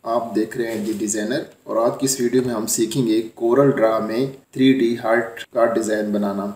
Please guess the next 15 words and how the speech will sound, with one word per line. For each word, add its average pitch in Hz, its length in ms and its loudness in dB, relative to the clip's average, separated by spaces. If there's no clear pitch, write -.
तो 127 40 0
आइए 135 140 2
बढ़ते 135 260 2
हैं 139 120 2
वीडियो 117 260 2
की 147 140 -2
तरफ। 180 360 -2
सबसे 135 320 2
पहले 156 260 0
मैं 127 200 2
एक 107 140 -2
rectangle 131 480 2
ले 135 140 8
लेता 139 260 6
हूँ - 240 -8